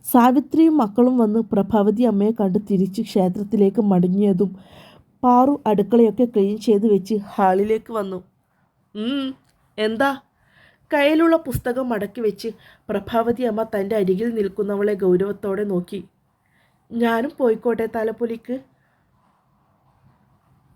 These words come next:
പതിഞ്ഞ സ്വരത്തിൽ പാർവതി ചോദിച്ചതും പ്രഭാവതി അമ്മ അല്പസമയം അവളെ തന്നെ നോക്കി. "ഉം, പോയിക്കോ. നന്ദുവിനോട് ചോദിക്ക്,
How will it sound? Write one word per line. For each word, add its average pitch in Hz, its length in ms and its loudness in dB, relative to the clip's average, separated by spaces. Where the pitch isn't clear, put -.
പതിഞ്ഞ 294 380 0
സ്വരത്തിൽ 262 460 -2
പാർവതി 214 500 -2
ചോദിച്ചതും 196 640 -2
പ്രഭാവതി 226 560 -2
അമ്മ 208 180 -2
അല്പസമയം 208 760 -4
അവളെ 196 280 -2
തന്നെ 208 280 -4
നോക്കി. 185 360 -2
"ഉം, 214 240 -6
പോയിക്കോ. 208 380 2
നന്ദുവിനോട് 240 640 -2
ചോദിക്ക്, 190 460 -2